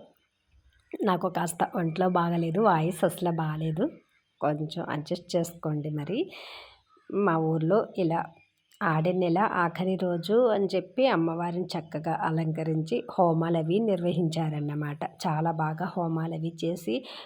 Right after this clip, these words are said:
కుంకుమ పూజలు, ఉమ్, వెలక్క పూజ అంటారు కదా, అలా పూజ అది చేసి చాలా బాగా చేశారన్నమాట. ఇలా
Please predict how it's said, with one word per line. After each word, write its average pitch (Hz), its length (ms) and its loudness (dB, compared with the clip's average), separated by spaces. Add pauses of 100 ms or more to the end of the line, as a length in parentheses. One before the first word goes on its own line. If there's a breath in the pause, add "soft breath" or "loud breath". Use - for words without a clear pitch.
(140 loud breath)
కుంకుమ 170 480 0 (140)
పూజలు, 165 600 0 (420)
ఉమ్, 175 580 0
వెలక్క 170 320 0
పూజ 170 280 -2
అంటారు 165 360 -2
కదా, 170 400 -2
అలా 165 240 4 (180)
పూజ 175 220 -2
అది 165 220 -4 (100)
చేసి 233 440 -2
చాలా 156 220 4
బాగా 147 220 -2 (100)
చేశారన్నమాట. 147 840 -4 (2500 loud breath)
ఇలా 160 280 -6